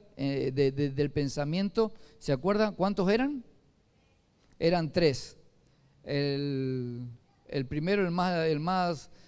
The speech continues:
el más light, ¿cuál es? ¿No se acuerdan?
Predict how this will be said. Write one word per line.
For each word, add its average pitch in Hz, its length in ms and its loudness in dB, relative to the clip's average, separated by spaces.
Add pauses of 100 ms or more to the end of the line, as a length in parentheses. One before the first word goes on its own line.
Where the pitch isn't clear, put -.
(120)
el - 100 -4
más 170 200 0
light, 196 340 4
¿cuál 185 180 2
es? 262 240 0 (4000)
¿No 156 40 -8
se 175 80 -2
acuerdan? 247 320 0